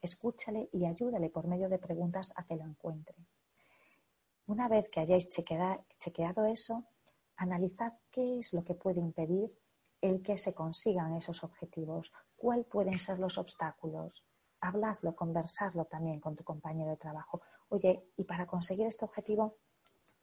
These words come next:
¿qué te puede impedir lograrlo? ¿Qué dificultades puedes encontrar en el camino? Conversadlo, chequeadlo, validadlo. Una vez que te haya explicado qué es lo que le puede impedir el objetivo,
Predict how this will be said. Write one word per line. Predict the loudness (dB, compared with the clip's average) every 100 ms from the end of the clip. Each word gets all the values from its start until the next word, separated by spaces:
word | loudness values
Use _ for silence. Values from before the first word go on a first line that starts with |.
| _
¿qué | -2
te | -2
puede | 2 2 4
impedir | 2 -2 -2 -2 -2 _ _ _
lograrlo? | -4 -2 -4 -4 -2 -4 -6 _ _ _ -2
¿Qué | -2
dificultades | -2 -4 -2 0 0 0 -2
puedes | 2 2 2 -2
encontrar | -6 -6 -4 -4
en | -4
el | -6
camino? | -6 -6 -4 -6 -10 _ _ _
Conversadlo, | -6 -4 -4 -4 0 0 0 -6 -4
chequeadlo, | -8 -4 -2 -2 -4 -8
validadlo. | -8 -6 -4 -4 -6 -8 -8 -10 _ _ -20 -20 -20 _ _
Una | -2 0 4
vez | 4
que | 4
te | 0 4
haya | 2 2 -8 _ -14
explicado | -14 -6 -6 0 4 4 4
qué | 4 4
es |
lo | 2 0
que | -2
le | -2
puede | 2 2 2
impedir | -2 -6 0 0
el | 2 -2
objetivo, | -8 -18 -8 0 0 0 -4